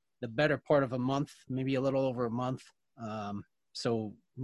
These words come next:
straight through the month of October, uh, we were just, it was just nonstop. We were hitting, um, you know, we were working directly with the Biden-Harris campaign and, you know, helping, helping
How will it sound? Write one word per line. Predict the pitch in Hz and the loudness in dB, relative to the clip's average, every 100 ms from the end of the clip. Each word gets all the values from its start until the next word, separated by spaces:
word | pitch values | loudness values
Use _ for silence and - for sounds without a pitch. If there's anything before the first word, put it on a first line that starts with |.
| 127 120 110 _ _ - _ _ - _ - _ | -10 -12 -16 _ _ -20 _ _ -20 _ -20 _
straight | - - 180 170 | -4 6 8 8
through | 165 180 | 10 10
the | 143 | 10
month | 139 127 | 8 4
of | 120 | 2
October, | 101 - 143 120 110 _ - _ | 2 6 6 6 -2 _ -20 _
uh, | 131 113 | -4 -2
we | 120 | 0
were | 127 | 0
just, | 113 123 - | 0 -4 -2
it | 151 | 0
was | 127 | 2
just | 123 - | 2 2
nonstop. | 127 113 - 117 | 2 4 2 2
We | 123 | 0
were | 110 | 4
hitting, | 143 127 117 - - - - _ _ _ _ - | 4 4 2 0 -12 -20 -20 _ _ _ _ 0
um, | 117 117 110 101 _ _ - | 4 4 2 0 _ _ -4
you | 110 | -2
know, | 107 | 4
we | 143 | 6
were | 143 | 8
working | 131 135 | 6 6
directly | 131 131 123 123 | 8 8 10 8
with | 107 - 143 135 - | 8 8 10 10 10
the | 127 117 101 - - - | 8 8 4 -4 -16 4
Biden-Harris | 113 131 131 123 127 107 | 8 10 10 10 8 8
campaign | 131 117 135 131 127 - _ _ _ | 6 6 6 6 6 2 _ _ _
and, | 107 110 107 104 95 _ _ _ - | -2 2 4 2 0 _ _ _ -4
you | 113 | 0
know, | 110 | 4
helping, | 127 - 117 - _ _ - | 4 6 4 2 _ _ 2
helping | 127 127 110 | 4 6 4